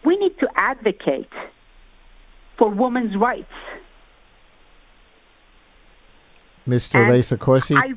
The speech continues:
Speaker 1: truly, I am very passionate about this bill.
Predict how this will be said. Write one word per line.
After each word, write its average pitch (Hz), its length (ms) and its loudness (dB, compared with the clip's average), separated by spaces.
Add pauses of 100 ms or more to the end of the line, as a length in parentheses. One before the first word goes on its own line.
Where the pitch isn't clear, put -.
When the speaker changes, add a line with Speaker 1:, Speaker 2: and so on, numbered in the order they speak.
(220)
Speaker 1:
truly, 320 480 2 (100)
I 233 100 0
am 233 220 -4
very 240 260 0
passionate 262 640 -4
about 254 340 -4
this 277 140 0 (140)
bill. 320 280 0